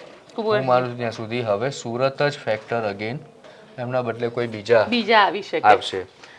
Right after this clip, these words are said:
Speaker 2: એટલે હવે આપણે
Speaker 1: એટલે
Speaker 2: ચોકડીઓ
Speaker 1: આમ
Speaker 2: મારી છે,
Speaker 1: જોવા
Speaker 2: તમે
Speaker 1: જઈએ
Speaker 2: જુઓ
Speaker 1: તો
Speaker 2: તો
Speaker 1: ખૂબ
Speaker 2: એક
Speaker 1: મોટા પરિવર્તન આવે.
Speaker 2: અને બે.
Speaker 1: હા.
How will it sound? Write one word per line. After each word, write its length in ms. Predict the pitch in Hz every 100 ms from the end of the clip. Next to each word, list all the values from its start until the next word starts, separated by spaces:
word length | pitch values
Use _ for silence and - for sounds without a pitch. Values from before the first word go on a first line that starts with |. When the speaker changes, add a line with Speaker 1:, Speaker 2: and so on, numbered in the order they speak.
| -
Speaker 2:
એટલે 140 | 120
હવે 200 | 110 110
આપણે 420 | 131 123 135 139 131
Speaker 1:
એટલે 540 | - - - - 233
Speaker 2:
ચોકડીઓ 440 | 247 294 277 277
Speaker 1:
આમ 80 | 277
Speaker 2:
મારી 260 | - 262 311
છે, 40 |
Speaker 1:
જોવા 260 | 311 294 311
Speaker 2:
તમે 160 | 302
Speaker 1:
જઈએ 140 | 311 339
Speaker 2:
જુઓ 80 | 285
Speaker 1:
તો 100 | 302
Speaker 2:
તો 200 | 277 269 - - -
Speaker 1:
ખૂબ 140 | 320
Speaker 2:
એક 120 | 311 294
Speaker 1:
મોટા 240 | - 277
પરિવર્તન 600 | 262 226 208 175 - 170
આવે. 240 | 139 135
Speaker 2:
અને 420 | 151 - 123 135 135
બે. 440 | 110 120 120 110 - - _ -
Speaker 1:
હા. 260 | 202 147